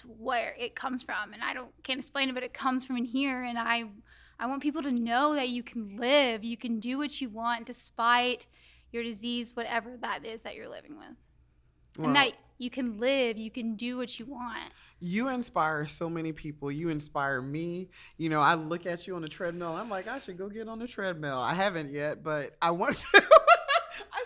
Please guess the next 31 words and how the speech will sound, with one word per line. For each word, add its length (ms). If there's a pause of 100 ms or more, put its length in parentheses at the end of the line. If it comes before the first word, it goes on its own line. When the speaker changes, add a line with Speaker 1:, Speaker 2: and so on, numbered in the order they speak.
Speaker 2:
see. 160 (260)
And, 180
and 140
that's 220
the 80
thing. 360
You 120
have 180
treatment, 600 (220)
and 140
some 220
days 240
you 120
don't 240
feel 320
good, 280
but 80
you 160
still 320
go 240
and 160
work 240
out. 360 (360)
And 100
I 100
think 380
that 240
speaks 560
to 340
your 220
character. 880